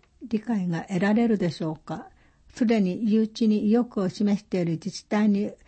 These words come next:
受け入れてもらうことが望ましいと思います。次は、ハイハイ老人です。札幌市、無職の方、女性八十一歳。顔の腫れが引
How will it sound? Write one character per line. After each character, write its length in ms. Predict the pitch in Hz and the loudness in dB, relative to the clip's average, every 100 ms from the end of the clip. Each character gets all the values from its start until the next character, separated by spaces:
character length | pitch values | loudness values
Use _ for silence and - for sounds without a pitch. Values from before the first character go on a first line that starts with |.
| _ - | _ -10
受 140 | - | -4
け 140 | 226 | 0
入 100 | 226 | 2
れ 120 | 226 220 | 0 0
て 120 | 196 | 0
も 120 | 180 | 0
ら 140 | 190 | 0
う 60 | 190 | 0
こ 120 | 180 | -4
と 140 | - 165 | -2 -2
が 160 | 175 | 0
望 280 | 175 175 208 | 0 2 2
ま 120 | 208 | 2
し 200 | 185 240 | 2 -2
い 40 | 220 | -2
と 140 | 160 | -2
思 160 | 151 151 | -2 -2
い 100 | 156 | -2
ま 180 | 175 | -4
す。 140 | 180 _ _ _ _ _ _ _ _ _ _ - _ _ _ _ _ _ - | -6 _ _ _ _ _ _ _ _ _ _ -20 _ _ _ _ _ _ -2
次 260 | 302 226 | 2 4
は、 200 | 165 160 | 2 -4
ハ 260 | - - 269 | -10 -4 -2
イ 80 | 247 | 0
ハ 160 | 226 | 0
イ 100 | 165 | 0
老 180 | 165 160 | 0 -2
人 280 | - 151 143 | -4 -4 -4
で 140 | 156 | -6
す。 180 | - - _ _ _ - _ _ _ | -12 -20 _ _ _ -20 _ _ _
札 220 | - 190 _ | -8 -8 _
幌 220 | 277 262 | 0 0
市、 320 | - - - - _ _ _ _ _ _ _ _ _ _ _ _ _ _ _ _ | -2 -8 -12 -14 _ _ _ _ _ _ _ _ _ _ _ _ _ _ _ _
無 80 | 269 | -4
職 360 | 240 214 - 156 | 0 -2 -2 -6
の 100 | 139 | -6
方、 400 | 156 - 156 - _ | -10 -12 -12 -12 _
女 140 | - 170 | -6 -6
性 320 | - 202 185 | -2 -2 -2
八 340 | - 190 220 | -6 -4 -2
十 220 | 214 214 208 | 2 2 2
一 120 | 202 - | -2 -8
歳。 220 | 151 151 - _ _ _ _ _ _ - | -10 -10 -14 _ _ _ _ _ _ -4
顔 240 | 214 226 | 2 4
の 180 | 247 240 | 6 4
腫 140 | 208 | 4
れ 140 | 220 214 | 4 4
が 140 | |
引 80 | 208 | 2